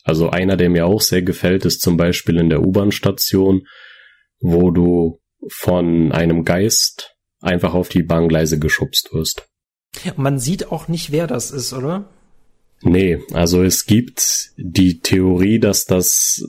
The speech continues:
Speaker 1: dass es sich halt um jemanden handelt, der enthauptet wurde,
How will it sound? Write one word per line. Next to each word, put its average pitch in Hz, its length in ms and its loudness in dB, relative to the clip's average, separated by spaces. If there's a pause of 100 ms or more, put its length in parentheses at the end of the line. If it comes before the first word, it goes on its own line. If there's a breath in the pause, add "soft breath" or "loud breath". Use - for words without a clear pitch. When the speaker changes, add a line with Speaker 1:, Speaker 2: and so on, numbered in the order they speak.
Speaker 1:
dass 90 160 0
es 90 160 0
sich - 240 0
halt 90 520 0
um 90 160 2
jemanden 90 520 2
handelt, 127 760 2
der 85 500 0
enthauptet 107 640 -2
wurde, 143 320 4